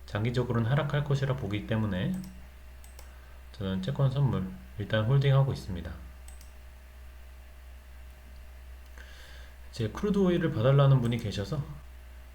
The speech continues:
파동 카운팅을 좀 해보았는데요. 우선 이제 크루드 오일 선물 차트로는 장기적인 흐름을 보기 어려워서 이제 크루드 오일 씨에프디 차트를 가져왔습니다.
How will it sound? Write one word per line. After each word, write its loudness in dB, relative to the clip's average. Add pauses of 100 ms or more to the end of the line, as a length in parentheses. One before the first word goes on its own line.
(100)
파동 4
카운팅을 2
좀 -2
해보았는데요. 2 (1600)
우선 8
이제 0
크루드 -2
오일 0 (140)
선물 2
차트로는 2 (600)
장기적인 2
흐름을 6
보기 0
어려워서 2 (2000)
이제 -4
크루드 -6
오일 0 (120)
씨에프디 -4
차트를 -4
가져왔습니다. -6